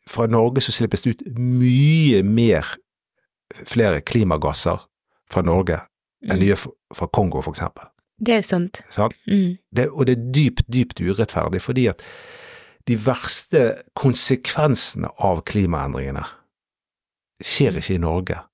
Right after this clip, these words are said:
Speaker 2: Nei.
Speaker 1: Det skjer gjerne i fattige land.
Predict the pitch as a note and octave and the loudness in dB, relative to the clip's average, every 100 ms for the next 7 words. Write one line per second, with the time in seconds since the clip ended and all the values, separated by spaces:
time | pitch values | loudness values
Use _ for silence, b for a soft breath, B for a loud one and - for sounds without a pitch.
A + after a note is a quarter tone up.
0 | _ _ - F#3 F#3 A#3+ _ _ _ _ | _ _ -6 -4 -2 -4 _ _ _ _
1 | - G#2+ - - D3+ - - G2 F#2+ F#2+ | -8 -4 -2 0 0 0 -4 0 0 2
2 | G#2 - F2 - - - - - | 2 2 -2 -2 -6 -4 -2 -2